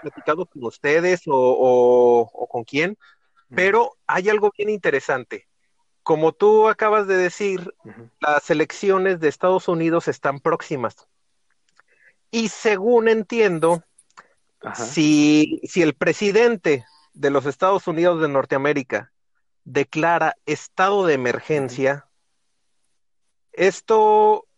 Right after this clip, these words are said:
Speaker 1: qué consecuencia tiene? Que él, al momento de declararlo, las elecciones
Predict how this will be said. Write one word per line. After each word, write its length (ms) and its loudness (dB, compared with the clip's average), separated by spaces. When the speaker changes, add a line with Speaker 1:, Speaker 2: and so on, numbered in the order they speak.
Speaker 1:
qué 500 2
consecuencia 720 -4
tiene? 400 -6
Que 440 2
él, 200 2
al 180 -2
momento 420 0
de 100 4
declararlo, 760 -2
las 280 -4
elecciones 920 -2